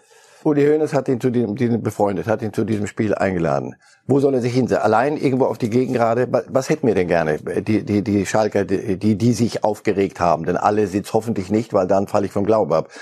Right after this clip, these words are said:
Also was? Standrechtlich erschießen doch, lieber Tönnies? Oder,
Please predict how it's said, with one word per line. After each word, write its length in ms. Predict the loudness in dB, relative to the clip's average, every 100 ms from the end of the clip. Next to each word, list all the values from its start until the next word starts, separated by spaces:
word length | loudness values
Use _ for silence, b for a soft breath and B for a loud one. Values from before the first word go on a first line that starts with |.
| B
Also 240 | -2 0 0
was? 180 | 0
Standrechtlich 600 | -2 -2 0 -2 0 0 0
erschießen 440 | 0 0 0 0
doch, 300 | 0 0 -2
lieber 460 | 0 2 2 -2 -8 -2
Tönnies? 480 | 0 2 0 -4 -20 b b b b _ _ _
Oder, 460 | 0 2 2 -2